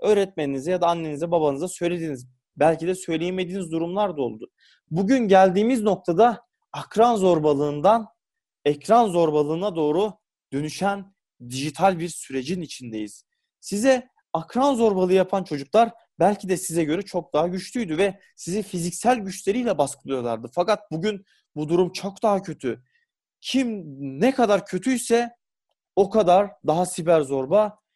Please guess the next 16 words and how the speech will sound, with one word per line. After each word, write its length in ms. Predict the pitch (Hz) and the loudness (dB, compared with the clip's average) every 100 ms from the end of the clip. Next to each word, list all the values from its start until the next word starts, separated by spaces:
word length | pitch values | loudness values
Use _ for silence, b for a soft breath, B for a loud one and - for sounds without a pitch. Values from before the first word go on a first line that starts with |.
| _ _ | _ _
kim 360 | - 247 185 | -6 -4 -4
ne 140 | 165 214 | -4 -2
kadar 380 | 226 196 170 147 | 0 0 0 -2
daha 240 | 160 143 | -4 -6
kötüyse, 680 | - 143 220 190 196 202 202 _ _ _ _ _ _ _ | -12 -8 -8 -6 -6 -6 -8 _ _ _ _ _ _ _
kim 340 | - 247 180 | -6 -6 -4
ne 140 | 196 247 | -2 0
kadar 400 | 233 196 165 147 | 2 2 2 2
daha 220 | 175 180 | 2 0
hakaret 420 | 165 180 175 180 | -4 -2 -2 -2
ediyorsa 520 | 170 226 196 196 160 | -8 -6 -6 -8 -4
belki 320 | 156 160 143 | -4 -4 -8
daha 180 | 131 160 | -10 -8
çok 220 | - 226 | -8 -6
takipçisi 580 | 220 220 202 190 - 226 | -4 -4 -6 -16 -14 -2
var 200 | 233 226 | 0 0